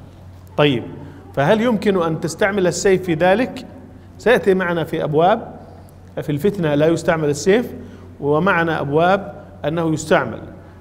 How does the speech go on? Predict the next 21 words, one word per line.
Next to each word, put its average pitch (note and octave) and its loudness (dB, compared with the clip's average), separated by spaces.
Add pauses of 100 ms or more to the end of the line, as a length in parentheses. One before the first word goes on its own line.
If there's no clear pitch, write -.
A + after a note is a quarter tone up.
فالسيف D3 0
الذي F3+ 2
يستعمل G3 0 (300)
هو D#3+ 2
مع D#3+ 0
ولي F#3+ 2
الأمر G#3 0
في F3 -6
مقاتلة G3+ 0
الخوارج. F3+ 2 (640)
وأما A3+ 2
إذا F3+ 0
اقتتل G3+ -2
المسلمون G3 0
فيما F3+ 0
بينهم E3+ 2
من C#3+ -4
غير G3 2
أن E3 -2
يكون D#3+ 0
هناك E3+ 0